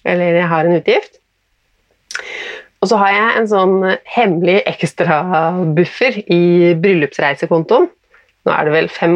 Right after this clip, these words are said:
år siden vi gifta oss, har fortsatt ikke vært på noen bryllupsreise, men der har vi femti tusen kroner stående, ehm, som skal gå til en bryllupsreise, men så lenge de står der, penger på bok er jo en del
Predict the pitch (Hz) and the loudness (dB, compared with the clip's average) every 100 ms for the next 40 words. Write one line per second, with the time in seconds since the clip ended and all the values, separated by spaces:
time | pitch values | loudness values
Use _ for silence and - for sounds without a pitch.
0 | - 160 151 151 156 151 160 - 185 269 | 0 0 0 0 2 2 0 0 0 0
1 | - 160 - 156 - 170 175 165 165 - | -4 -6 -6 -4 -2 -2 0 -2 -2 -2
2 | 180 180 180 165 - - 160 - 247 - | 0 2 2 0 -2 -4 -4 -4 -4 -6
3 | - - - - 202 202 170 147 156 190 | -20 -20 -8 -2 0 0 0 0 0 -2
4 | - - - 165 160 147 165 160 160 165 | -2 -4 -2 0 0 0 2 4 2 2
5 | 180 156 180 311 - _ _ _ _ _ | 2 2 2 -2 -6 _ _ _ _ _
6 | - - - - - _ _ _ _ 185 | -12 -12 -20 -20 -20 _ _ _ _ 0
7 | 180 180 180 180 208 190 185 170 - 185 | 2 2 2 0 2 2 0 -2 -2 0
8 | 180 175 262 202 165 175 185 170 156 160 | 2 0 2 2 2 2 2 2 0 0
9 | 165 165 - 247 240 - 190 185 190 165 | -2 -2 -2 -2 -4 -4 0 0 -2 -6
10 | - - 196 175 151 160 160 151 208 240 | -8 -2 0 0 0 0 0 2 0 -2
11 | - _ - - 160 147 - 160 202 208 | -10 _ -8 -2 0 0 0 2 2 0
12 | - _ _ _ _ - 151 135 160 175 | -10 _ _ _ _ -6 -2 0 2 2
13 | 151 151 | 2 0